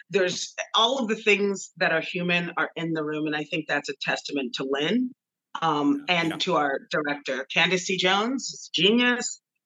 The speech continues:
Speaker 1: I love her. So, but yeah, I think mostly it's just a really human production, and that's Candace's vision.
Speaker 2: Well, and, um,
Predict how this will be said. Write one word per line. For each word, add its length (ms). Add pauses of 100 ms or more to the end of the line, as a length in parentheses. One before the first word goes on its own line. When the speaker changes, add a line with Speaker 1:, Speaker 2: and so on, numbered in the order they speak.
(160)
Speaker 1:
I 40
love 260
her. 180
So, 520 (440)
but 140
yeah, 280
I 120
think 340 (420)
mostly 440
it's 160
just 180
a 80
really 220
human 320
production, 500
and 140
that's 220
Candace's 680
vision. 220 (300)
Speaker 2:
Well, 160
and, 360 (120)
um, 260